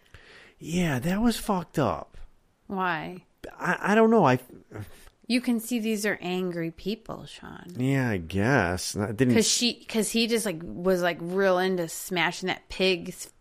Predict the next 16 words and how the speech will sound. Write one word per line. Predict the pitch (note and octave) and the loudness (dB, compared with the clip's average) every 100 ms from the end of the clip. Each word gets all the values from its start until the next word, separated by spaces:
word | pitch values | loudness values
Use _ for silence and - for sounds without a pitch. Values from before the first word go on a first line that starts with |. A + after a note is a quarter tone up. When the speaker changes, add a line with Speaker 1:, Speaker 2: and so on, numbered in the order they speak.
| _ - | _ -14
Speaker 2:
head | - F#3+ G3 | 2 4 4
in, | D#3 E3 - - - | 2 -2 -8 -18 -10
and | F3+ | -4
then | F#3 | -2
she | E3+ - G#3+ | 0 0 2
was | G#3 G3 | 2 0
like, | F3+ - | -4 -8
"Yeah, | - C4 C4 B3+ A3 F3+ | -10 -6 -2 -2 -4 -6
yeah, | C#4+ F#4 E4 - A3+ | -2 0 0 -4 -4
yeah." | G#3 D4+ C#4+ B3+ E3+ - - | -4 -2 0 0 -2 -6 -2
Speaker 1:
Well, | B2 B2+ | 0 0
she | - - A#3 A#3 | -2 2 4 4
seemed | - A#2 F2+ E2 | 2 0 0 0
angry | F#2 A#2 B2 | 2 2 0
'cause | G#2+ | 0
she | - - A#2 A#2+ A#2 | -2 0 2 2 0